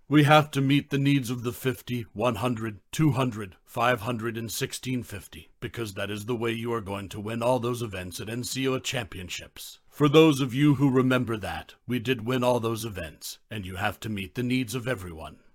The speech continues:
You cannot differentiate one group, even though I think I'm biased or partial,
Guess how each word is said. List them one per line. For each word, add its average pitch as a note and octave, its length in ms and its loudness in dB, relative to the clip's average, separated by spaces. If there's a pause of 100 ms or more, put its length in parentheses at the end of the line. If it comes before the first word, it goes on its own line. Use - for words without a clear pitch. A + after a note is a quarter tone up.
(120)
You D3+ 140 6
cannot D3+ 460 8
differentiate C3+ 840 2
one B2 300 0
group, A#2+ 360 -4 (140)
even B2+ 320 0
though C3 140 4
I B2 100 4
think B2 300 -4
I'm B2 160 -2
biased G#2 480 -4
or C3+ 100 0
partial, G#2 640 -6